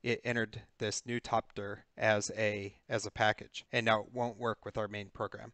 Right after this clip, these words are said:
because it has to be relative to our main program. So of course this won't work, but we should be able to do new top dir,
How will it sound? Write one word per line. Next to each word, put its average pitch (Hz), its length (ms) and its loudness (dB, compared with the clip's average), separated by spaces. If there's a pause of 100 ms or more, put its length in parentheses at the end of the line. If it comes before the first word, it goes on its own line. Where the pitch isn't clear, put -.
because 117 280 -2
it - 100 -14
has 107 280 2
to - 100 -14
be 104 100 -8
relative 107 520 0
to 127 100 -2
our 101 100 0
main 104 260 -10
program. 107 380 -8 (120)
So 131 160 2
of 104 120 -2
course 175 260 2
this 139 200 2
won't 104 180 -4
work, - 360 -8 (360)
but 110 320 2 (340)
we 117 80 -12
should 127 220 2
be 117 80 0
able 101 140 -2
to 101 100 -2
do 107 300 -10 (180)
new 123 260 0
top - 360 4
dir, 104 300 -14